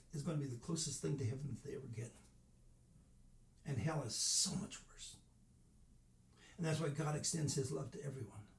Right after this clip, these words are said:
And when we as, as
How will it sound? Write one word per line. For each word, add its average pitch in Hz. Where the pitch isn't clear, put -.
And 147
when 156
we 262
as, 143
as 135